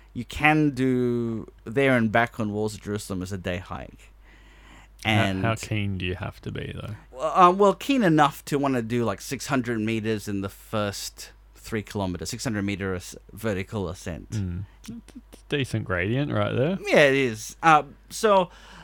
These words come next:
Speaker 1: the thing I'll say w-, about it is it's very much a,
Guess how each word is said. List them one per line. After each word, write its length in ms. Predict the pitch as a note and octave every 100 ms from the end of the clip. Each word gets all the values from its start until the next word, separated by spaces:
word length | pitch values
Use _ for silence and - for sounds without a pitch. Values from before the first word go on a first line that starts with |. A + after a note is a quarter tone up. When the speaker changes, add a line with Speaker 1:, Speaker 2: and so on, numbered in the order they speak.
| -
Speaker 1:
the 80 | E3+
thing 180 | A#3+ B3
I'll 100 | E3
say 220 | - D#3+
w-, 200 | D#3 C#3 -
about 280 | B2+ B2 B2
it 140 | A#2
is 200 | A#2+ G#2
it's 200 | A#2 -
very 280 | D3 D3 D#3
much 420 | D3 C3 - - -
a, 500 | A#2 G#2+ G#2+ G2+